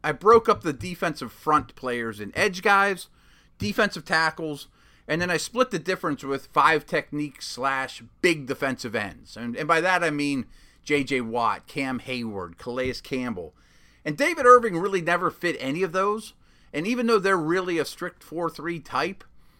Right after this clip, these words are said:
I put him in the big defensive end category, even though he's poor against the run. I mean, you put him on the inside, he gets manhandled. But, boy, he's talented. He's like a pterodactyl with his length.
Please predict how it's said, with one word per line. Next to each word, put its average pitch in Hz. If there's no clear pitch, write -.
I 175
put 202
him 185
in 175
the 156
big 151
defensive 147
end 147
category, 170
even 170
though 156
he's 147
poor 156
against 143
the 120
run. 135
I 117
mean, 113
you 131
put 143
him 123
on 120
the 117
inside, 117
he 117
gets 110
manhandled. 120
But, -
boy, 147
he's -
talented. 87
He's 135
like 160
a -
pterodactyl 95
with 85
his 85
length. 98